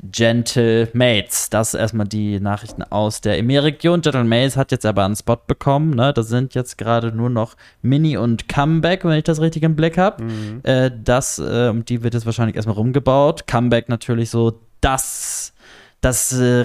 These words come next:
Speaker 1: raueste, neueste Talent, was die E M E A,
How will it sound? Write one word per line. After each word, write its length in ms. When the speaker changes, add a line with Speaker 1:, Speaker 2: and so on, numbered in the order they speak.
Speaker 1:
raueste, 840
neueste 580
Talent, 680
was 220
die 640
E 80
M 140
E 120
A, 360